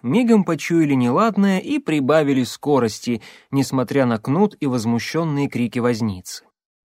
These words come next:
В каретном сарае у меня имелся собственный экипаж — но я понятия не имел, где взять лошадей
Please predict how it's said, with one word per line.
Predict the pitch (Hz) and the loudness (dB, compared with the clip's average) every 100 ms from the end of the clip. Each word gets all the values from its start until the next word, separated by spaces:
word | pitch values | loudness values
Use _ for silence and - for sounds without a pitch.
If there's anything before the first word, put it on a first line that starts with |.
| _ _ _ | _ _ _
В | - | -8
каретном | 120 120 120 110 | -4 -4 -2 -6
сарае | - 117 160 135 98 _ _ _ - | -4 -2 -2 -2 -4 _ _ _ -8
у | 123 | -2
меня | 123 131 | 0 2
имелся | 123 135 127 123 | 0 0 -2 -6
собственный | - 143 110 - 123 120 | -6 -6 -8 -8 -4 -4
экипаж — | 107 143 - 127 - - _ _ - | -4 -4 -2 -2 -4 -16 _ _ -6
но | 135 | -2
я | 135 | 0
понятия | 139 139 151 131 107 113 | -2 -4 -2 -4 -4 -4
не | 110 113 | -2 -2
имел, | 131 190 165 | 0 0 -2
где | 117 117 143 | -4 -2 -2
взять | 107 131 113 | -2 -2 -2
лошадей | 117 110 120 120 139 117 | -4 -4 -6 -2 -2 -2